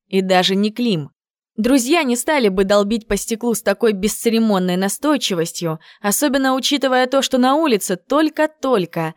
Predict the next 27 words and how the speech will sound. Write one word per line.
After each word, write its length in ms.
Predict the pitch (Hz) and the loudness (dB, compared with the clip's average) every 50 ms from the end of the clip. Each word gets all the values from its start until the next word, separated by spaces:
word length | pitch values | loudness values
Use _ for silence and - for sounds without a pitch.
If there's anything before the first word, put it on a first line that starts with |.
| _ _ _ _ - | _ _ _ _ -6
начало 500 | 185 185 208 202 180 - - 170 160 156 | -4 -2 0 0 -2 -2 -2 -2 -2 -2
светать. 580 | 160 - 180 180 - 208 175 156 - - - _ _ _ _ _ _ _ _ _ _ _ _ | -4 -4 -6 -4 -2 -2 -2 -2 -4 -10 -20 _ _ _ _ _ _ _ _ _ _ _ _
Спрыгнув 540 | - - - - 285 359 320 320 349 349 - | -12 -12 -4 0 0 0 2 2 0 0 -2
с 80 | - | -2
палатей, 720 | - 262 240 220 196 185 180 185 185 - 226 240 233 233 _ _ - | -2 0 2 2 4 4 2 0 0 -4 -6 -6 -6 -8 _ _ -10
чувствуя 480 | - - 247 240 214 - 220 214 208 | -4 -2 0 0 0 0 0 0 0
в 60 | 196 | 0
груди 320 | 185 196 226 226 196 226 220 | 0 0 0 0 2 0 -2
холодок 540 | - - 220 233 220 220 220 208 190 196 196 | 0 0 0 2 2 2 2 0 0 0 -2
неприятного 720 | 190 180 - 220 226 220 214 190 185 - 180 175 175 175 | -2 -2 -2 -2 0 2 2 0 0 0 0 0 -2 -2
предчувствия, 840 | - 202 202 - - - 311 320 - - - 175 165 165 165 - _ - - _ _ | -2 -4 -6 -4 -2 -2 -2 -2 -2 -2 -2 -2 -2 -2 -4 -6 _ -20 -20 _ _
девушка 480 | - 190 208 247 247 220 208 - - 214 | -8 -2 0 2 2 2 2 0 -2 -2
прошлепала 560 | - 220 226 - - 247 233 226 220 220 220 | 0 0 0 0 0 0 0 2 2 2 2
босыми 400 | 208 208 214 - - 247 240 240 | 2 2 0 0 0 2 2 4
ногами 380 | 233 226 220 220 233 226 233 226 | 4 2 2 2 2 2 0 0
к 100 | - 240 | 0 -2
окну, 460 | 240 - 269 240 214 180 151 147 _ _ _ - | -4 -2 0 0 0 0 -2 -4 _ _ _ -4
за 220 | 202 202 208 214 | -2 0 0 0
которым 540 | 208 220 208 208 - 240 240 226 202 190 190 | 0 0 -2 0 2 2 4 4 4 2 2
увидела 400 | 196 196 220 220 214 214 214 208 | 2 2 2 2 2 2 2 2
почти 380 | 214 226 220 - - 277 269 | 0 -2 -4 -4 -2 -2 0
расплющенное 920 | 247 247 247 - - - 262 277 311 285 - - - 220 202 202 202 202 - | 0 0 -2 -4 -4 -4 0 0 2 0 0 0 0 0 2 2 2 0 0
о 120 | - 190 | -2 -4
стекло 420 | 190 - - 220 214 220 254 269 262 | -6 -4 -4 -6 -4 -2 0 0 2
лицо 380 | 233 202 196 - - 254 220 | 2 0 -2 0 0 0 0
папа 320 | 214 208 202 - 240 226 226 | 2 0 0 0 0 0 0
Никодима, 760 | 226 226 226 226 214 214 208 233 277 277 247 190 160 165 | 0 -2 0 0 -2 -2 -2 -4 -4 -2 0 -2 -2 -2